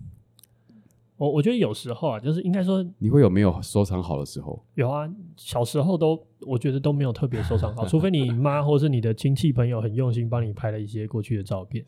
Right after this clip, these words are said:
Speaker 2: 对。
Speaker 1: 但事实上你没有办法真正好好的忆起，
Speaker 2: 嗯。
Speaker 1: 但我们记忆有限啊，但是重点就是你没有办法好好的真的想清楚那个，那一段时间的前后，你们发生什么事情，或者有什么事情是让你觉得特别有印象。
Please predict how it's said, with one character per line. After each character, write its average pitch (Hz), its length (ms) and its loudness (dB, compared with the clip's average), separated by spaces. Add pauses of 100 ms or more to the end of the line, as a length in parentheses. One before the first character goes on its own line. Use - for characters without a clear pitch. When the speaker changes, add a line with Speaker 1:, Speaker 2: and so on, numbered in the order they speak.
(100)
Speaker 2:
对。 80 360 0 (220)
Speaker 1:
但 151 140 0
事 156 140 0
实 135 60 2
上 135 180 0
你 113 100 -4
没 117 140 0
有 135 100 0
办 123 220 2
法 104 240 -4 (760)
真 139 160 2
正 139 160 2
好 110 180 -4
好 104 220 -8
的 101 280 -10
忆 151 160 -2
起， 113 300 -12 (540)
Speaker 2:
嗯。 - 40 -8
Speaker 1:
但 160 160 2
我 123 120 -4
们 123 120 0
记 151 180 -2
忆 147 40 4
有 104 160 0
限 107 260 -6
啊， - 60 -20 (120)
但 131 140 -6
是 135 140 -4
重 147 200 0
点 117 160 -4
就 110 120 -2
是 139 120 -2
你 123 140 -2
没 120 80 0
有 139 100 0
办 135 140 0
法 110 60 -4
好 120 160 -4
好 117 120 0
的 104 200 -4 (160)
真 151 180 0
的 151 120 2
想 98 280 -4
清 127 300 -4
楚 101 340 -10
那 127 140 -8
个， 117 180 -14
那 127 140 -8
一 117 40 -8
段 123 240 -2
时 110 160 -8
间 113 200 -4
的 113 100 -4
前 101 240 -8
后， 101 300 -6
你 101 100 -12
们 98 100 -14
发 107 200 -8
生 113 140 -4
什 110 140 -8
么 113 80 -18
事 - 140 -12
情， 104 240 -10
或 113 100 -8
者 113 60 -6
有 104 100 -8
什 101 140 -12
么 95 80 -14
事 120 160 -6
情 104 180 -8
是 120 120 -2
让 113 160 -4
你 98 40 -12
觉 101 120 -12
得 101 80 -6
特 117 160 -4
别 107 100 -8
有 95 80 -12
印 104 160 -14
象。 - 180 -18